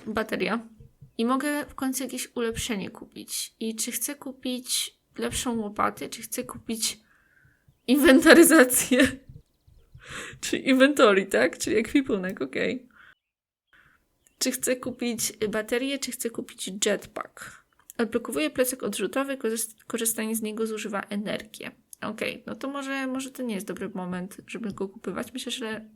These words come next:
lepiej łopata. Tu w ogóle dynamit mogę kupić, ale on kosztuje aż sto dolarsów. Służy do zniszczenia skał i skał lawowych, nie może zniszczyć białej skały. Okej. A lampa, lampy nie mogą być po ich umieszczeniu.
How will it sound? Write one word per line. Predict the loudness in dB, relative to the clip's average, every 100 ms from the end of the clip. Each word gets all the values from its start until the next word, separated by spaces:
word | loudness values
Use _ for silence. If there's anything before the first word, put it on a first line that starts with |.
| -14
lepiej | -10 -8 -8 -8
łopata. | -6 -6 -6 -8 -10 -20 -20 _ _ _ _ -20 -12
Tu | -4
w |
ogóle | 0 0
dynamit | 0 0 0 0 -4
mogę | -6 -8
kupić, | -8 -8 -10 -6
ale | -6 -4
on | -6
kosztuje | -8 -8 -8
aż | -6
sto | -6 -4 -2
dolarsów. | 0 0 -2 -4 -10 -12 -16 _ -20 _ _
Służy | -10 -6 -6
do | -4
zniszczenia | -4 -4 -6 -6
skał | -4 -4
i | -4
skał | -6 -8
lawowych, | -6 -6 -4 -6 -6
nie | -10
może | -8 -6
zniszczyć | -6 -8 -8 -8
białej | -6 -6 -4 -6
skały. | -8 -8 -8 -10 -12
Okej. | -14 -10 -6 -6 -8 _ _ _ _ _ _ _ _ _
A | -4
lampa, | 0 0 -2 -2 0 0 -2
lampy | -4 -4 -4
nie | -4
mogą | -4 -6 -6
być | -6 -6 -8 -12 _ _ _
po | -6
ich | -6 -4
umieszczeniu. | -4 -4 -4 -4 -4 -8 -12